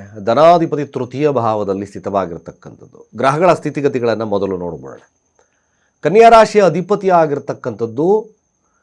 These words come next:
ತುಲಾ ರಾಶಿಯಲ್ಲಿದ್ದು, ಆರನೇ ತಾರೀಕು ಅದು ಬದಲಾವಣೆಯನ್ನು ತಗೊಳುತ್ತೆ, ಅಂದರೆ ವೃಶ್ಚಿಕ ರಾಶಿಗೆ ಪ್ರವೇಶವನ್ನು ಮಾಡ್ತದೆ.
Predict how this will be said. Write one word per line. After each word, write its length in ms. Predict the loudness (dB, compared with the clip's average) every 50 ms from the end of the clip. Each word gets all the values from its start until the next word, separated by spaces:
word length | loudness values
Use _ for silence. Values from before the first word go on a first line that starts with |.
| _ _ _ _ _ _ _ _ _
ತುಲಾ 260 | 0 2 4 4 6
ರಾಶಿಯಲ್ಲಿದ್ದು, 1120 | 6 6 4 4 0 -2 -6 -4 -4 -4 -6 -8 -2 0 2 2 2 2 0 -2 -8 _ _ _ _ _ _ _ _ _ _ _ _ _ _
ಆರನೇ 440 | 2 4 4 6 4 4 2 2 2
ತಾರೀಕು 760 | 2 2 0 2 0 0 -2 -4 -4 -2 -2 -2 -2 -4 -8 _ _ _ _ -6
ಅದು 340 | -4 -2 -2 -2 -2 -4 -6 -2 0
ಬದಲಾವಣೆಯನ್ನು 600 | 2 4 6 6 6 6 6 4 0 -4 -6 -6
ತಗೊಳುತ್ತೆ, 480 | -4 -4 -4 -4 -6 -6 -10 _ _ _ _ _ _ _ _ -10
ಅಂದರೆ 200 | -2 2 2 2
ವೃಶ್ಚಿಕ 380 | 2 2 -2 -6 -8 -8 -4
ರಾಶಿಗೆ 360 | 0 0 0 0 -2 -4 -8 -10
ಪ್ರವೇಶವನ್ನು 680 | -6 -6 -4 -2 -2 -4 -4 -6 -10 -12 -10 -8 -6 -6
ಮಾಡ್ತದೆ. 440 | -6 -6 -8 -10 -16 -20 _ _